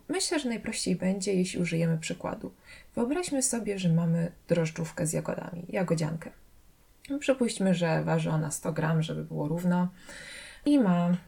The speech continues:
nie wiem, ile może taka mieć, przypuśćmy, że trzysta kalorii. Nie,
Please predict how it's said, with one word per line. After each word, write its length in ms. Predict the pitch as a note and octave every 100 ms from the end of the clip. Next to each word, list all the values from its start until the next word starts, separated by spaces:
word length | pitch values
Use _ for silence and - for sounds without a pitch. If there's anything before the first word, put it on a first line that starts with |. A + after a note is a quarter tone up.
| - F#3
nie 160 | D3+
wiem, 200 | D3 D3+
ile 140 | D3+ D#3
może 240 | D3+ D3+
taka 220 | D#3 -
mieć, 240 | F3 G3+ -
przypuśćmy, 440 | - C4 A#3+ G#3
że 100 | F#3
trzysta 360 | F#3 F#3 - D#3+
kalorii. 480 | E3 D3 D3+ D#3+ -
Nie, 260 | A3 G3